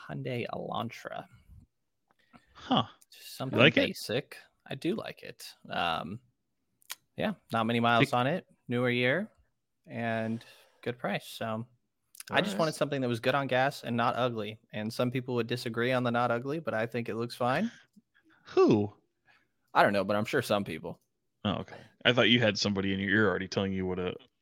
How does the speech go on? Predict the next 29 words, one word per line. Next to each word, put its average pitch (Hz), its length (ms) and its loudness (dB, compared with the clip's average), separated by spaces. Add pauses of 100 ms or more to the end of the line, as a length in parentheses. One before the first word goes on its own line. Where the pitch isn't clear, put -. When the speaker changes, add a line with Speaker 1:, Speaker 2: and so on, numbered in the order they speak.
(100)
Speaker 1:
No. 117 220 0
Speaker 2:
ugly 92 320 0 (320)
mobile 98 560 2
you 92 120 -4
have. 90 360 -6 (200)
Speaker 1:
No. - 240 -8 (260)
It, 160 180 0
it's 117 140 -8
a 127 40 -2
matter 117 180 2
Speaker 3:
Sean 190 100 0
Speaker 1:
of 214 40 -4
Speaker 3:
got 226 160 4
Speaker 1:
time. 175 60 -2
Speaker 3:
me, 123 460 0
like, 113 280 -2
he - 160 -4
got 160 200 2
me 127 120 0
looking 117 320 2
at 107 200 -2
the 101 420 2
Envoy, 117 380 0
Speaker 2:
Ah. 92 400 6 (440)
Speaker 3:
the 110 100 0
Speaker 2:
Mm-hmm. 95 100 -2
Speaker 3:
E 107 140 2
V 104 600 -4
Envoy, 101 640 -2